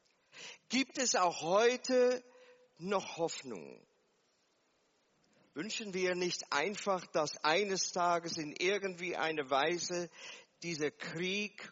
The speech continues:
und die Kriegen weltüber aufhören würde? Wird jemand jemals einen Weg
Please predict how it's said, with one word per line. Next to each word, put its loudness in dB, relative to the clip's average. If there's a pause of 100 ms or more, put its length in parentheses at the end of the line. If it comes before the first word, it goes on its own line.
und -10 (360)
die -10
Kriegen -4 (220)
weltüber 0 (100)
aufhören -4
würde? -14 (1400)
Wird 2
jemand 4 (520)
jemals 2 (320)
einen 4
Weg 4